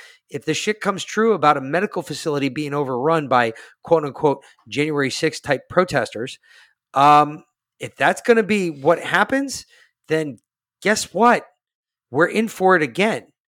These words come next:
Uh, our thing is, look, you, you gotta be smart on this one. We can't get trapped in that again. We can't let that happen again. Um, don't worry, 'cause when the revolution starts,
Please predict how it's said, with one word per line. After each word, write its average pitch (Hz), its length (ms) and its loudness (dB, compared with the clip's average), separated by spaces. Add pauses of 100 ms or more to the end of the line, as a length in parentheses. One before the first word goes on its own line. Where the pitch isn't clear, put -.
(480)
Uh, 127 240 0 (240)
our 233 280 8
thing 196 280 0
is, 170 400 -6
look, 151 240 2 (600)
you, 117 260 -8 (100)
you 123 120 -8
gotta 165 180 2
be 170 100 -2
smart 170 320 0
on 139 80 -2
this 127 220 -8
one. 117 280 -8 (140)
We 113 180 -12
can't 196 280 -8
get 165 140 -6
trapped 160 340 0
in 117 100 -8
that 98 140 -10
again. 92 340 -16 (120)
We 113 100 -16
can't 175 260 -6
let 160 200 0
that 143 120 0
happen 120 320 -4
again. 92 280 -16 (460)
Um, 113 320 -4 (380)
don't 196 180 4
worry, 214 320 4 (420)
'cause 131 180 -14
when 185 160 -4
the 185 80 -6
revolution 190 540 -2
starts, 147 640 -2